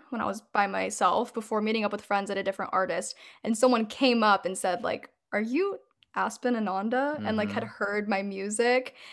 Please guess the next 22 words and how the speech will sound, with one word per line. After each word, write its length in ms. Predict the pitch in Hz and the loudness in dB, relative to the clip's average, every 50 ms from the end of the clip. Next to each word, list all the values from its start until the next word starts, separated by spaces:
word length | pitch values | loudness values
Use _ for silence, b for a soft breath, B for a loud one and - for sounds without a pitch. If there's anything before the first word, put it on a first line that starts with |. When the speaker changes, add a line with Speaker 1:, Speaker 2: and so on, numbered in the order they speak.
| B B B | B B B
Speaker 1:
and 100 | - 208 | -6 -6
I 60 | 214 202 | -6 -6
can't 340 | - - - 240 214 - | -6 -6 -4 -4 -2 0
lie, 280 | 208 233 269 269 196 190 | 0 2 4 4 4 2
that 300 | 208 208 220 269 277 269 - | 2 0 0 0 -2 0 2
felt 440 | - 233 220 214 208 208 - 160 147 151 - - | 4 6 6 6 4 4 2 4 2 4 6 6
Speaker 2:
<laughs> 440 | 196 190 - - - - - - - | 6 6 6 2 0 -2 -2 -2 -2
Speaker 1:
incredible. 920 | 240 220 _ _ _ - 262 277 294 302 233 214 208 - - - 214 269 | -4 -8 _ _ _ 0 2 4 4 4 2 0 -4 -6 -6 -2 4 4
<laughs> 380 | 320 330 403 381 381 320 330 320 | 6 8 8 8 8 8 6 6
Speaker 2:
Yeah. 320 | - 117 240 240 - 101 190 | 4 4 4 6 6 6 6
Speaker 1:
I 60 | 226 | 4
was 80 | 226 214 | 6 6
like, 140 | 240 247 254 | 4 4 4
"Me, 160 | 247 220 214 _ 247 302 392 392 | 2 0 0 _ _ -4 -2 0
a 100 | - 254 | 0 -2
celebrity?" 800 | 254 - 254 220 226 214 214 220 214 220 233 240 233 254 311 392 440 480 494 523 523 - B B B B B B | 2 2 2 4 4 2 2 2 2 0 0 2 2 0 0 0 2 2 2 2 2 0 B B B B B B
Speaker 2:
That's 240 | B 123 123 - 160 | B -2 0 4 4
a 60 | 160 | 6
Speaker 1:
Um, 0 | |
Speaker 2:
drug, 440 | 226 220 220 - 180 185 151 131 123 | 8 8 10 10 10 10 8 6 4
you 100 | 123 117 | 2 2
know? 340 | 117 117 117 123 285 320 | 2 2 4 4 4 4